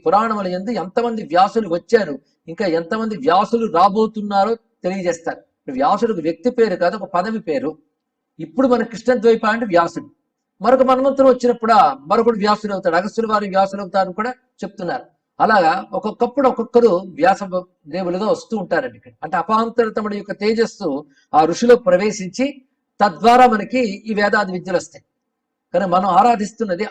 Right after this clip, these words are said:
అపాంతరతముని. అపాంతరతముడు అంటే అంతరతమస్సు అంటే లోపలి చీకటి అనగా అజ్ఞానం. దాన్ని అప అంటే తొలగించేవాడని అర్థం. లోపల అజ్ఞానమరబడే చీకటిని తొలగించి జ్ఞానకాంతిని ప్రసరింపజేసేవాడెవడో అతడు అపాంతరతముడు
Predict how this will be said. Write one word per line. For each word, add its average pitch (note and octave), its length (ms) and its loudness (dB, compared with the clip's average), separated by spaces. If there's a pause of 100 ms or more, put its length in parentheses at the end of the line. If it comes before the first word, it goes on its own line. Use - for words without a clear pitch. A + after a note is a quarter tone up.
అపాంతరతముని. A#3 840 0 (360)
అపాంతరతముడు A3+ 920 0 (120)
అంటే E3+ 220 -4 (260)
అంతరతమస్సు A#3 920 0
అంటే F3+ 160 0 (120)
లోపలి A3 360 0 (100)
చీకటి F#3+ 420 -6
అనగా F3+ 240 -2
అజ్ఞానం. D#3+ 340 -6 (380)
దాన్ని F#3 260 2
అప - 100 2 (160)
అంటే B3 140 -2 (100)
తొలగించేవాడని F#3+ 760 0
అర్థం. - 200 -18 (360)
లోపల B3 420 4 (540)
అజ్ఞానమరబడే A3+ 840 0 (140)
చీకటిని A3 460 -6
తొలగించి G#3 360 -2 (100)
జ్ఞానకాంతిని G3+ 720 -4
ప్రసరింపజేసేవాడెవడో F#3+ 1080 -2 (640)
అతడు G#3 260 2
అపాంతరతముడు A3 600 -4